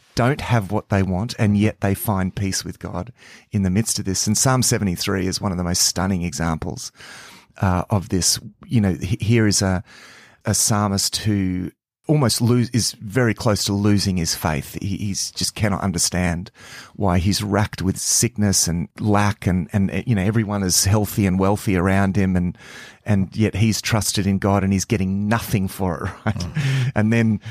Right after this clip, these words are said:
Speaker 1: you know, he, he enters the sanctuary of God with his complaint and he has this realization, and there's th-, those stunning,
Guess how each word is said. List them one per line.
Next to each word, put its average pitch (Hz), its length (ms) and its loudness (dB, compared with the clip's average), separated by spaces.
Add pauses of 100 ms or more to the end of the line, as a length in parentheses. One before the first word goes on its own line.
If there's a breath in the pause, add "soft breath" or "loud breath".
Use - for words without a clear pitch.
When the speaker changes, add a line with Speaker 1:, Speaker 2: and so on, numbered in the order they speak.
(300 loud breath)
Speaker 1:
you 127 140 2
know, 110 100 4
he, 101 180 0
he 110 220 2
enters 123 360 2
the 107 100 0
sanctuary 107 480 2
of 87 100 -4
God 101 260 2
with 95 120 -2
his 98 180 0
complaint 127 380 0
and 113 80 2
he 98 60 4
has 113 140 2
this 98 200 -2
realization, 95 840 0
and 104 200 0
there's 90 220 -2
th-, 92 200 -2
those 98 200 2
stunning, 92 520 2